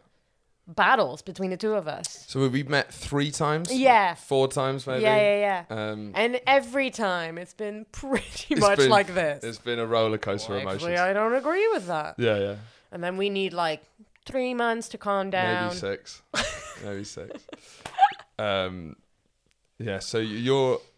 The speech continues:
Speaker 2: you're from the Netherlands, uh, but you've also lived in Canada.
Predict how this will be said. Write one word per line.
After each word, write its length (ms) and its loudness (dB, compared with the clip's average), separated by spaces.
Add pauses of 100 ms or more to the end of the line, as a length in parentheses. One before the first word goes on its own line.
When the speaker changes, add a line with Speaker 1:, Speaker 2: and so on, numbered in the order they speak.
Speaker 2:
you're 260 0
from 360 -2
the 80 -4
Netherlands, 720 -10
uh, 60 -12
but 180 -8
you've 160 -8
also 280 -6
lived 220 -10
in 120 -14
Canada. 580 -14